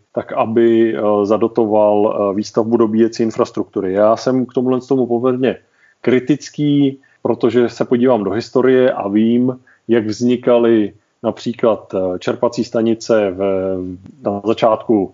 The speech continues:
dvacátého století pro rozvoj automobilismu. A to nebyly žádné státní dotace a státní investice, to byly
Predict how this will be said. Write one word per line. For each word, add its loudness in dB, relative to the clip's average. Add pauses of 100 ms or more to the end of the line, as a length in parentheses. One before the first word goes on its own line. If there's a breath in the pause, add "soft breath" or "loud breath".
(160)
dvacátého 0
století -2
pro 0
rozvoj 2
automobilismu. 0 (200 soft breath)
A 2
to -4
nebyly 0
žádné -2
státní -2
dotace -2
a 2 (220 soft breath)
státní -2
investice, 0
to 0
byly 2